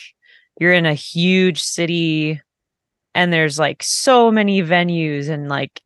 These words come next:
everyone's doing their things and you see it everywhere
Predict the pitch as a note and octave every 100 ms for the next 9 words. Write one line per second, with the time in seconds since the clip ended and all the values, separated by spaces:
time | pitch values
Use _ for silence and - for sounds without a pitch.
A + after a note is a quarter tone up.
0 | - A3 A3+ G#3 G3+ E3+ G3+ F#3+ F3 D#3+
1 | - F#3 D#3+ C#3+ C#3+ C#3 D3+ D3+ D#3 D3
2 | - G3+ E3 - - - - F#3+ F#3+ E3+
3 | D#3 D3 C#3+ D3